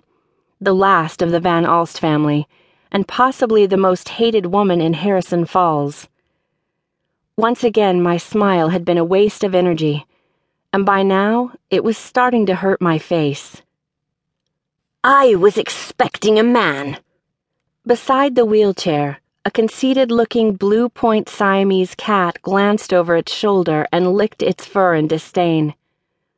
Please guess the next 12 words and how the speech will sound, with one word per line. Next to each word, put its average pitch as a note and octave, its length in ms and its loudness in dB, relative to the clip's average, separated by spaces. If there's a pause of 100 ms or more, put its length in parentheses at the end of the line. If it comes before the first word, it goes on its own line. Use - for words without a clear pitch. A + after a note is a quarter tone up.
(340)
I G#3+ 80 -2
kept G3+ 300 -4
my D#3 160 0
cool. D#3+ 440 -2 (1800)
"Understandable A3+ 840 2
mistake." F#3 680 -2 (1900)
Vera C4 320 4
Van A3+ 320 2
Alst E3+ 400 0
showed G#3+ 400 0
her G3+ 160 0
teeth F3 560 -2